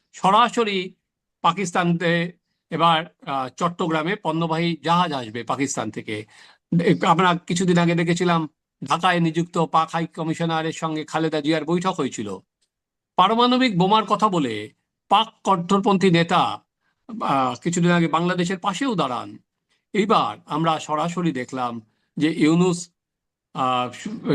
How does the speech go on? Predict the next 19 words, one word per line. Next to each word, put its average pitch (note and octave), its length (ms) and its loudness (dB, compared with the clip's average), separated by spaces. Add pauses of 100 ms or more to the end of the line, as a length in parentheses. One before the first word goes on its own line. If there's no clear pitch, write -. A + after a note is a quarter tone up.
(140)
শাহবাজ E3 380 2
শরীফকে E3 580 0 (420)
বাংলাদেশে D#3 600 -2
আসতে E3 240 0
বললেন F#3 460 0 (280)
এবং F3+ 500 0
সব, E3+ 200 -2
যদি E3+ 160 2
সব F3 240 -2
ঠিকঠাক F#3 420 -4
থাকে A2 360 -8 (380)
তাহলে D#3 400 2
বা C3+ 280 2
ইউনূসও E3+ 500 4 (380)
পাকিস্তানে F3 540 0 (140)
খুব E3+ 200 -2
তাড়াতাড়ি D#3 360 0
যাবেন। A#2 340 -4 (720)
আজকে G#3 480 2